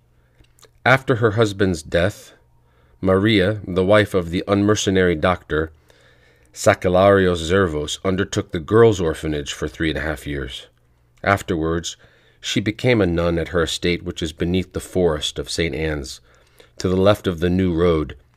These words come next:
which leads to the square of Saint Basil. There she disposed all the savings she had and built Saint Stylianos and Saint Paraskevi,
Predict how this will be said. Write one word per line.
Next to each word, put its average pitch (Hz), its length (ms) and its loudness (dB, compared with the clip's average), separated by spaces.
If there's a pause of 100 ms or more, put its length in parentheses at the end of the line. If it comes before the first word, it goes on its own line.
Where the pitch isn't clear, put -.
(160)
which - 240 -8
leads 87 300 -2
to - 80 -10
the 80 100 -6
square 82 400 0
of 78 80 -4
Saint 76 240 -4
Basil. 73 380 -6 (960)
There 107 480 4
she - 180 -4
disposed 92 600 -2 (260)
all 120 240 6
the 113 100 -4
savings 101 440 2
she 90 160 -6
had 80 380 0 (600)
and 85 240 0
built 104 240 4
Saint 87 280 0
Stylianos 82 800 -2
and 85 160 -4
Saint 87 240 -2
Paraskevi, 76 680 -2